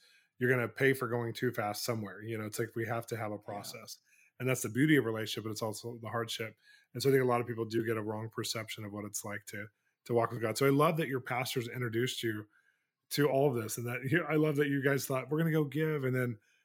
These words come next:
Speaker 1: it, it became a source for you. And it's, it's the power of a local church too. Being in the right church with the right group of people,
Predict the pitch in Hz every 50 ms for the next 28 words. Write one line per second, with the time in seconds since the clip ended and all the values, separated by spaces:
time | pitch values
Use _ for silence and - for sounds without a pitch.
0 | _ _ _ - 139 131 131 120 123 120 131 127 135 139 135 127 117 - - 120
1 | 117 123 - - - 123 113 113 110 120 123 139 147 135 - 214 185 - 262 -
2 | - 147 139 143 143 131 117 117 113 117 117 110 - 113 - - 123 113 120 -
3 | - - - 123 110 107 104 - _ _ _ _ _ _ - 143 160 180 175 151
4 | 123 123 123 123 131 135 - - - 131 120 113 107 107 - - 113 110 117 123
5 | 113 110 113 113 110 110 - 117 107 - 107 - - 113 110 - 107 107 107